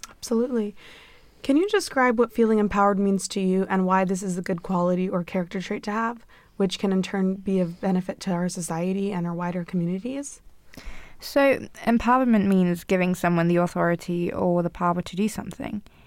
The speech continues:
Speaker 2: And so this quality or trait doesn't come from only having self-confidence and determination,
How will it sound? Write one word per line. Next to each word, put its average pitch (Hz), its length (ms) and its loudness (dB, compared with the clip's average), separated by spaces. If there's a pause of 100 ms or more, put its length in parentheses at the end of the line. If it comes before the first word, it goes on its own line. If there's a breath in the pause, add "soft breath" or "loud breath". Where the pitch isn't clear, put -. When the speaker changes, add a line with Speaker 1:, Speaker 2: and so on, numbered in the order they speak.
(300 soft breath)
Speaker 2:
And 208 180 0
so 220 200 2
this 208 160 0
quality 208 420 0
or 196 60 2
trait 190 400 -2 (100)
doesn't 208 400 2
come 185 320 2
from 180 180 0
only 175 260 2
having 170 480 -2 (420 loud breath)
self-confidence 185 1120 0 (260 loud breath)
and 180 100 2
determination, 180 1000 0